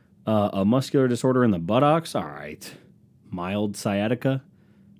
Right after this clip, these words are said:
degenerative disc disease, and osteoarthritis. I feel like that's some shit people fucking get old. Old people get. Do I have osteoarthritis?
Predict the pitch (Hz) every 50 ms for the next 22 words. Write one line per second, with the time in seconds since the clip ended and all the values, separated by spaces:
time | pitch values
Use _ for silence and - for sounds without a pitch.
0 | - - _ _ - - - 98 - 107 104 110 107 110 110 107 95 92 - -
1 | 90 92 - 110 120 131 - - 143 131 135 131 131 139 139 139 139 135 127 95
2 | 95 - - - 104 117 - - - 123 123 120 117 117 113 85 101 98 - -
3 | 98 98 98 92 78 - - - - - - - _ - _ _ _ _ _ _
4 | _ _ _ _ _ - - - _ _ - - - - _ _ _ _ _ -
5 | - - - - - - - - 65 76 - - - - - - - - - 65
6 | - - - - - - - - - 58 - 53 85 87 78 64 - - - 62
7 | 82 120 123 101 - - - - 53 - - 53 - - - 98 92 101 113 120
8 | 117 120 135 131 - - 139 135 135 127 120 120 123 135 143 147 156 - -